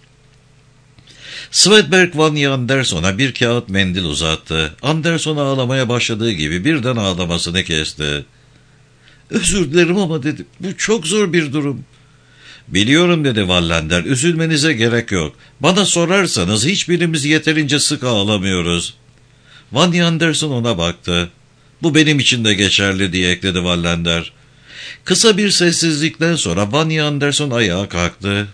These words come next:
başlamaya hazırdı. "Acele etmeyin," dedi Wallander. "Son kez buraya geldiğinizde eşyaların nasıl ve nerede durduklarını anımsamaya çalışın."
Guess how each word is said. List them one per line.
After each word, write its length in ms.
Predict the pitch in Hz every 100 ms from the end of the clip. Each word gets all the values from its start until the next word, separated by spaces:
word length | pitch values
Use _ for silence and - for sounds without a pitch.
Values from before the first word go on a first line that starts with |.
| -
başlamaya 580 | 101 87 90 87 90
hazırdı. 560 | 85 80 80 76 80 76 - _ - _ _ _ - - -
"Acele 400 | 170 180 180 180
etmeyin," 420 | 175 113 92 85
dedi 140 | 87 82
Wallander. 680 | 82 85 80 80 78 82
"Son 380 | 80 - - 196
kez 340 | 139 175 139 104
buraya 300 | 160 143 123
geldiğinizde 920 | 110 110 87 110 95 90 76 104 104
eşyaların 680 | 147 - 139 113 110 107 101
nasıl 400 | 165 - 117 101
ve 180 | 107
nerede 400 | 135 190 156 151
durduklarını 640 | 131 139 117 110 123 113 123
anımsamaya 720 | 104 110 101 98 98 92 92
çalışın." 600 | 95 85 82 - 78